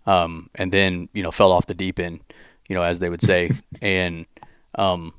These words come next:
Speaker 1: now I'm sitting here talking about it, you know, on a, on a show. But, um, so I was in the same boat. I, sports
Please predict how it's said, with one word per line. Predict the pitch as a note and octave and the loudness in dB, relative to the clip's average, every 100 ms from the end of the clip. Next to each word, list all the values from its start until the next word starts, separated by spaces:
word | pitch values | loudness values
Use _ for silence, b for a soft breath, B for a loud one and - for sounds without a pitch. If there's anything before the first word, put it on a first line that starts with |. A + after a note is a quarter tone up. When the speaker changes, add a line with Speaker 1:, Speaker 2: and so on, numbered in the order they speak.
| _ - | _ -6
Speaker 1:
now | F2+ | -4
I'm | F2+ E2+ - | -4 -8 -8
sitting | F2+ | -6
here | F2+ | -2
talking | G2 F#2+ F2+ | 4 4 2
about | E2+ E2+ E2 | -4 -4 -4
it, | _ | _
you | F#2 | -8
know, | E2+ F2 - | -6 -6 -6
on | F#2 | -6
a, | F2+ - | -4 -8
on | - F2+ | -8 0
a | |
show. | - A2+ E2 | 6 6 4
But, | G#2 F#2 b b b b - | -2 -4 b b b b 0
um, | G2+ F2+ E2+ - _ _ - | 2 2 -2 -16 _ _ 2
so | C#3+ | 6
I | |
was | D3+ | 8
in | C#3+ | 8
the | A#2 | 6
same | C3+ A2+ | 6 6
boat. | A2+ | 6
I, | G#2 - | 6 2
sports | - - D3+ - - | -2 8 8 8 2